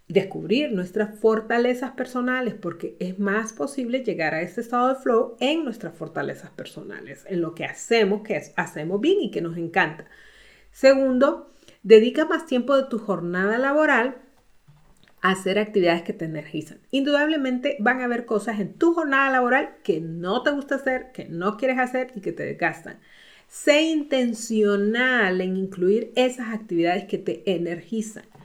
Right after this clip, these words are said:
Disminuye en forma intencional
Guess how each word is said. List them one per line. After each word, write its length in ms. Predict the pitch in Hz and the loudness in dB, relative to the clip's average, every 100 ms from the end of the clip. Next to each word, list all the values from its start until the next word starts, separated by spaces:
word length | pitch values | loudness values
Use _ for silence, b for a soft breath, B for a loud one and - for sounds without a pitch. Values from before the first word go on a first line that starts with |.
| b b b b b b _ _ - | b b b b b b _ _ -8
Disminuye 1200 | 170 214 214 180 185 214 262 240 220 277 302 - _ - | 0 0 0 0 2 2 4 6 6 6 0 -8 _ -2
en 180 | 185 - | -2 2
forma 420 | 208 233 202 - | 2 4 0 0
intencional 960 | 294 339 339 320 - 339 302 233 247 | 0 2 2 -2 0 2 2 2 0